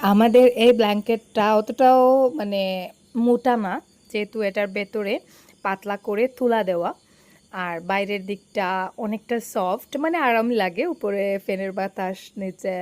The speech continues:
ব্ল্যাঙ্কেট গায়ে দিয়ে ঘুমাতে ভালোই লাগে আমার। আর আমার ছেলের অভ্যাসটা ওরকম, ও ব্ল্যাঙ্কেট গায়ে দিবে, তারপরেও মানে ফ্যানটা দিতে হবে, ফ্যান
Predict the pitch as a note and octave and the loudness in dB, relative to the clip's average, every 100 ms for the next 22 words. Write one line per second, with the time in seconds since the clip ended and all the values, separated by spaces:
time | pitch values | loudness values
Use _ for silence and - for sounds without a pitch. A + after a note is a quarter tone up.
0 | F#3 F#3 G3+ F#3+ F#3 F#3 F#3 - - F#3 | -8 -10 -10 -8 -8 -10 -12 -12 -10 -6
1 | F#3 F#3+ G3 F#3 F#3 F3+ - B3 F4+ C#4 | -6 -8 -10 -8 -10 -10 -6 -6 -4 -2
2 | C4 D4 C4 F#3 F3+ E3 A3 - - - | -2 0 0 -2 -4 -4 -8 -10 -20 -20
3 | - _ - G3 G3+ - G#3 G3+ G#3+ A3 | -20 _ -6 -6 -6 -6 -4 -2 -2 -4
4 | G3 G#3+ - A#3+ G#3 F3 G#3 E4+ _ - | -4 -6 -4 -2 -2 -4 -6 -8 _ -20
5 | - - _ - G3+ G3+ F#3 F#3+ G3+ B3 | -20 -20 _ -4 -2 -2 -2 -4 -2 -6
6 | A3+ A#3 A#3+ A#3 A#3+ A3 C#4+ - G3 F#3+ | -2 0 0 0 -2 -2 -2 -2 -4 -4
7 | G#3 G3 G#3+ A#3 G#3 G3 F#3+ F3+ F3+ - | -4 -4 -2 -4 -4 -4 -2 -4 -6 -6
8 | G#3 G3+ G3 G#3+ F3+ F#3+ E3+ E3 F3+ A#3+ | -4 -4 -4 -6 -6 -10 -10 -10 -8 -10
9 | - F3+ | -6 -6